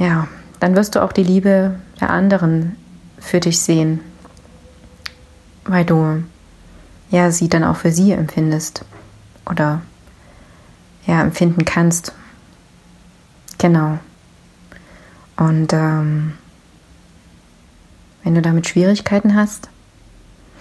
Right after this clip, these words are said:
dann komm mit mir gerne ins Gespräch. Ansonsten wünsche ich dir einen wunderschönen Feierabend.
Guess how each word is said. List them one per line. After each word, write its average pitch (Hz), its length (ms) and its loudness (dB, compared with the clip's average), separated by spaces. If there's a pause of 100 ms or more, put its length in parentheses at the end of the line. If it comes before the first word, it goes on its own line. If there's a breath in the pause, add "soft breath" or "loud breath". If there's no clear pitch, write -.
(300 loud breath)
dann 170 160 0
komm 175 160 0
mit 175 140 -2
mir 175 140 2
gerne 170 480 0 (120)
ins 170 240 -2
Gespräch. 170 540 -2 (2500)
Ansonsten 160 1200 2 (960)
wünsche 170 240 0
ich 165 100 -4
dir 160 400 0 (920 loud breath)
einen 160 200 0
wunderschönen 175 420 2
Feierabend. 180 760 0